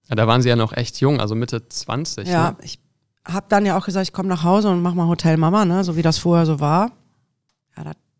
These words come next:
Speaker 2: ist irgendwie nicht so ganz gut, äh, gelungen. Dann waren wir fast vierundzwanzig Stunden zusammen. Dafür, dass ich aber fünf Jahre weg war, also da war dann doch schon eine Entwicklung. Ähm,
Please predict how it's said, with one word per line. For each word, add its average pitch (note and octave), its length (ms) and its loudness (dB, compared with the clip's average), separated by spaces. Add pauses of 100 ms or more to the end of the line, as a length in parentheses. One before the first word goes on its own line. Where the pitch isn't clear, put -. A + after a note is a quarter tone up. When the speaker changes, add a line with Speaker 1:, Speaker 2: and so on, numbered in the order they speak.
(160)
Speaker 2:
ist - 160 -10
irgendwie E3+ 240 0
nicht E3+ 160 2
so E3+ 100 -2
ganz E3 280 0
gut, G#3 260 -2
äh, G3+ 180 0
gelungen. G#3 460 2
Dann E3+ 220 2
waren F3+ 180 2
wir F3+ 100 0
fast - 240 -6
vierundzwanzig F3+ 440 -2
Stunden F#3 220 -4
zusammen. F3 500 0 (440)
Dafür, F3+ 220 4
dass G3 100 4
ich F3+ 60 0
aber F3+ 120 2
fünf G#3+ 300 2
Jahre F3 280 4
weg G#3+ 200 4
war, F3+ 240 4
also F3+ 200 0
da E3+ 200 2
war F3+ 140 6
dann E3+ 200 -2 (260)
doch F#3 120 4
schon F#3 220 0
eine D3+ 80 2
Entwicklung. F3+ 600 2 (600)
Ähm, E3+ 560 0